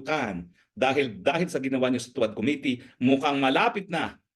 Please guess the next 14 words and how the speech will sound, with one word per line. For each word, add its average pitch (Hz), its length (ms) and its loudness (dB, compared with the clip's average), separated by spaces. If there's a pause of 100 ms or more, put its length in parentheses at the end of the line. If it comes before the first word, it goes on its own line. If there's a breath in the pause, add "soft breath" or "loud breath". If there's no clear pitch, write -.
(100)
ang 139 320 -2
pagtatapos 170 800 2
ng 127 160 0
inyong 127 240 2
mga 117 240 0
karera 175 560 2 (160)
dyan 117 240 2
sa 117 80 -4
Kongreso 131 800 0
at 107 160 -6
sa - 0 -
larangan 98 400 0
ng 92 80 -8
politika. 87 480 -10